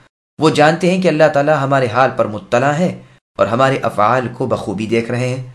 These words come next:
ایسے لوگوں کو تو اے نبی آپ گناہوں کی معافی کی، اجر عظیم و جمیل کی خوشخبری پہنچا دیجیے۔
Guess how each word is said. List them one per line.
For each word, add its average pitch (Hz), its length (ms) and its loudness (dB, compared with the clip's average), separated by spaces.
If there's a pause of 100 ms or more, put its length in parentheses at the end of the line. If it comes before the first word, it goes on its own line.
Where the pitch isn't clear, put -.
(420)
ایسے 175 360 4
لوگوں 185 380 0
کو 185 180 -2
تو 190 200 -4
اے 156 240 0
نبی 143 320 -2
آپ 156 240 0
گناہوں 127 360 0
کی 135 160 -8
معافی 101 360 -2
کی، 180 300 -8 (280)
اجر 131 340 0
عظیم 151 440 2
و 156 80 0
جمیل 127 400 -2
کی 131 140 -6
خوشخبری 117 500 -2
پہنچا 123 400 2
دیجیے۔ 123 380 -6